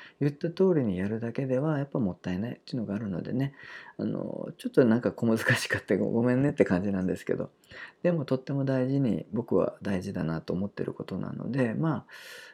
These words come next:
うん、なんかすぐ言う、言ってることよくわかんないと思うかもですけれどもですね、何かアドバイスを受けた時には一度やってみて、で、その上で、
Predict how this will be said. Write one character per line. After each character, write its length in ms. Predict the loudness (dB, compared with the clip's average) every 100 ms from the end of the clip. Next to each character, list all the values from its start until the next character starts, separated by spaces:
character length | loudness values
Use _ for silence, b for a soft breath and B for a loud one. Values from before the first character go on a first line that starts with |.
| _
う 40 |
ん、 300 | -4 -2 -2
な 120 | 0 0
ん 40 |
か 80 | 0
す 140 | 2
ぐ 120 | 2
言 140 | 4 2
う、 80 | 2
言 100 | -2
っ 20 |
て 100 | -2
る 80 | -2
こ 100 | 0
と 80 | 0
よ 120 | 0
く 80 | 0
わ 100 | -2
か 120 | -4
ん 100 | -4
な 140 | -4
い 80 | -4
と 100 | -4
思 180 | -2 -2
う 60 | -2
か 100 | -4
も 120 | -4
で 120 | -6
す 100 | -8
け 140 | -6
れ 80 | -6
ど 100 | -6
も 140 | -8 -8
で 100 | -10
す 180 | -6
ね、 260 | -2 -2 -4
何 260 | -4 -2 0
か 160 | 2
ア 40 | 2
ド 120 | 2
バ 140 | 0
イ 40 | -2
ス 120 | -4
を 60 | -6
受 140 | -6
け 40 |
た 100 | -6
時 260 | -8 -8 -6
に 100 | -4
は 100 | -4
一 200 | -6 -4
度 60 | -2
や 100 | -2
っ 20 |
て 180 | -4 -6
み 140 | -6
て、 220 | -6 -10 -10 _ B B B B
で、 80 | -12
そ 140 | -4 -2
の 140 | 0
上 220 | 2 2
で、 360 | 2 2 0